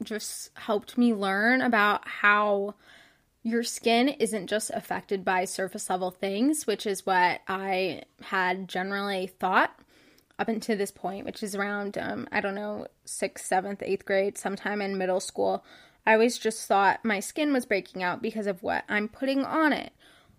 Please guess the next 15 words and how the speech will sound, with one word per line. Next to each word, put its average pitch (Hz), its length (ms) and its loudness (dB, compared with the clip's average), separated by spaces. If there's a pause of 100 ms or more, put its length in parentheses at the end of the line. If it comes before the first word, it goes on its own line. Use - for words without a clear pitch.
(240)
or, - 420 -4
like, 202 400 0
because 247 300 -6
of 254 280 2
the 294 80 -4
face 294 300 -2
wash 190 240 2
I'm 190 160 -4
using, 185 400 -6
because 214 720 0 (580)
of 269 600 0
the 285 180 0
moisturizer 190 840 2
I'm 175 160 -4
using. - 500 -8